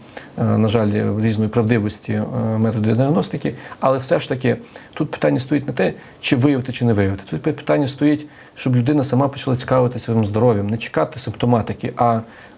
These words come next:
собі зробити за стандарт. Я раз в два роки з, з родиною йду там, до консультації там, гінеколога, чи уролога, чи мамолога, чи просто до сімейного лікаря.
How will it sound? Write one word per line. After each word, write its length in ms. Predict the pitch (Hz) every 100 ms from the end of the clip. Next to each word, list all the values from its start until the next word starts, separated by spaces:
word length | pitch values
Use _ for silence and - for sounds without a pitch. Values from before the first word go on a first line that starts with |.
| -
собі 240 | - 185
зробити 360 | 165 151 156 127
за 140 | 123
стандарт. 460 | 123 117 107 107 - -
Я 260 | 123 160
раз 160 | 139 127
в 40 |
два 100 | 120
роки 320 | 147 165 131 110 - - -
з, 40 |
з 260 | 117 113 113
родиною 420 | 120 147 135 113
йду 280 | 107 139 131 - -
там, 400 | - 101 98 104 123 104
до 60 |
консультації 440 | 131 - 135 123 -
там, 120 | 104
гінеколога, 440 | 110 107 117 113
чи 140 | 104 120
уролога, 420 | 101 117 113 107
чи 160 | 104 110
мамолога, 480 | 101 120 117 107
чи 260 | 104 - 117 - - -
просто 320 | - 127 127
до 160 | 113 110
сімейного 340 | 113 113 113
лікаря. 260 | 110 104